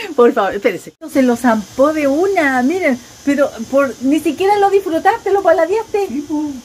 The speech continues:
Speaker 1: <laughs> Sí, po, dice, "Miren la taza". Yo todavía estoy recién paladeando el mío. Y él ya se lo mandó. Por Dios, que...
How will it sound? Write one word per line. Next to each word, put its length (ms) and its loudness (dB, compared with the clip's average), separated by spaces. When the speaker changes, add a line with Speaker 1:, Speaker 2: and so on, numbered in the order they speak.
Speaker 1:
<laughs> 440 4
Sí, 360 -4
po, 160 0
dice, 320 0
"Miren 240 0
la 360 2
taza". 800 -8
Yo 100 0
todavía 300 4
estoy 240 0
recién 420 -4
paladeando 680 2
el 100 0
mío. 580 0
Y 120 2
él 80 2
ya 160 2
se 100 2
lo 140 4
mandó. 680 2
Por 180 -4
Dios, 140 -16
que... 160 6